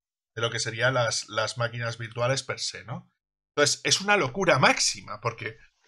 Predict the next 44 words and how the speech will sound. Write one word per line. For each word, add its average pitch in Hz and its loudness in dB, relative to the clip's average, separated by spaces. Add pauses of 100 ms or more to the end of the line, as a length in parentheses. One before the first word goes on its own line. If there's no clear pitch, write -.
(160)
tú 160 0
lo 190 4
que - 8
haces - 6
al 202 0
fin 175 -6
y - -2
al 170 -2
cabo 180 8
es 120 -2
que 117 -6
tienes 139 -2
una 143 -2
serie 143 0
de 143 -2
nodos, 190 2
que - -20
los 113 -4
nodos, 127 -2 (220)
claro, 107 -2
ellos 120 -4
lo, 117 -4
las 107 -8
instalaciones 120 -4
las 120 0
hacen 123 -2
con 113 -8
un 110 -12
bare 107 -6
metal, 131 -4
¿no? 147 -8 (720)
De, 110 0
de 113 -6
hecho, 127 -2
dentro 123 0
de 120 -2
la 117 -2
propia 123 0
presentación 120 -2
lo 110 -2
hacen 120 -2 (440)
sobre 113 0
un 117 -4
idrac, 135 4